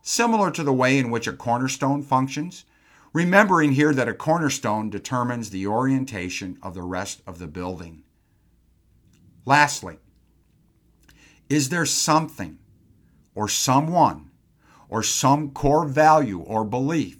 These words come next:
or is there something that I'm passionate about that I rest upon, that I trust to be that which molds me and establishes who I am,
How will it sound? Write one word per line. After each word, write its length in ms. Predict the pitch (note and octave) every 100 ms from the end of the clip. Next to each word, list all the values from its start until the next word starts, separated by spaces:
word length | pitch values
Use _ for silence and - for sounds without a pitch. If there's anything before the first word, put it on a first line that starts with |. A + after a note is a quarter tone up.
| _ _ _ -
or 160 | - B2+
is 180 | A#2+ A2+
there 140 | A#2
something 680 | - - E3+ E3 - F#3 F3
that 180 | C#3 -
I'm 300 | C#3+ D3 C3+
passionate 760 | - - C4 B3+ - C3 G#2+
about 420 | F2+ F2 D#2 F2 - - - - - - _ _ _ _
that 140 | - G#2
I 100 | A2
rest 400 | G#2 B2 C#3 -
upon, 460 | - F#2+ E2 D2+ C#2+ _ _ _ _ - - - - _ -
that 100 | A#2
I 140 | A#2+
trust 460 | A#2+ - D#3+ - -
to 80 | A#2
be 320 | G2 C3 C3+
that 340 | A2+ A#2 B2+
which 220 | A#2+ G#2+ F#2+
molds 500 | G2 B2 D3 C3+ C#3+
me 320 | D3+ D3+ E3 - - - - -
and 120 | A2+
establishes 920 | G#2+ - - A#2+ B2+ C#3 C#3+ - G#2 G2+
who 220 | C#3+ E3+
I 180 | D#3+ D#3+
am, 400 | D#3 F3+ G#2+